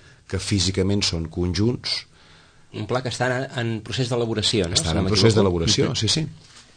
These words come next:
Speaker 1: És un pla sobre el qual es va elaborar una diagnosi prèvia, allò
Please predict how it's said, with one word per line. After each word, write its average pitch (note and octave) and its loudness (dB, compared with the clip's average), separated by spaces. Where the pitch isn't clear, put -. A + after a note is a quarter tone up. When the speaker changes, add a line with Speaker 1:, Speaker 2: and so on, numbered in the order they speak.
Speaker 1:
És F2 -2
un E2+ -2
pla F2+ 4
sobre F2 2
el E2 0
qual E2+ 2
es E2+ -2
va F2 2
elaborar E2 0
una D#2+ -4
diagnosi A#2+ 0
prèvia, F#2+ 2
allò E2 0